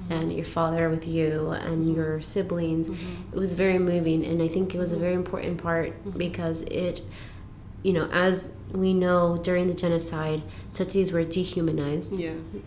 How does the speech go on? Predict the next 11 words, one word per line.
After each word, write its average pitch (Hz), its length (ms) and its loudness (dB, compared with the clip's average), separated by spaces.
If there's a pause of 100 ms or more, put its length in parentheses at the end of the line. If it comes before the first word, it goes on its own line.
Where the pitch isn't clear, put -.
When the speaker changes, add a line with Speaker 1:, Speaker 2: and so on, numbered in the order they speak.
(160)
Speaker 2:
Right? 160 380 0
And 180 160 0
so 170 420 2
Speaker 1:
Mm-hmm. - 680 -8
Speaker 2:
they 190 380 6
were 180 340 4
not 180 520 2
depicted 170 520 -2
as, 151 340 -4
Speaker 1:
Mm-hmm. 185 200 -6
Speaker 2:
as, 165 200 -4